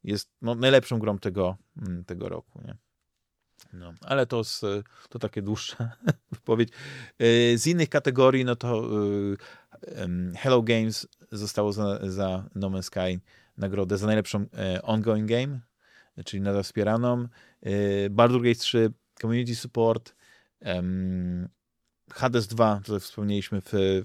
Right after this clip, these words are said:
Best Action Game, Hollow Knight Silksong Best Action Adventure Game, to jest ciekawe.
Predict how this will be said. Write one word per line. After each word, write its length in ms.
Best 500
Action 340
Game, 300
Hollow 340
Knight 260
Silksong 560
Best 360
Action 300
Adventure 520
Game, 320
to 120
jest 140
ciekawe. 500